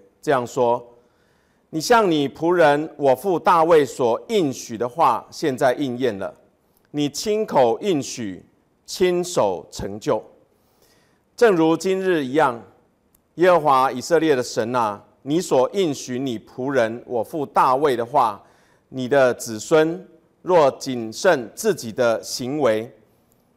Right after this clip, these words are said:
在我面前行事像你所行的一样，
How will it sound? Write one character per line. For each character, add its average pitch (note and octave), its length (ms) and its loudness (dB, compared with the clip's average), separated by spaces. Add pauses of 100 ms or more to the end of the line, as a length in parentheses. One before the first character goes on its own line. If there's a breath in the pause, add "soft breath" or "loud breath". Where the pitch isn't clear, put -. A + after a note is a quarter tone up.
(280)
在 G3+ 180 6
我 B2+ 380 6
面 F3+ 340 0
前 B2 320 -4
行 C3+ 300 -6
事 C#3+ 340 -4
像 C#3+ 320 -2
你 B2+ 120 -6
所 A2 260 -4
行 A#2 260 -10
的 A#2+ 100 -2
一 A2+ 180 -10
样， C3 240 -2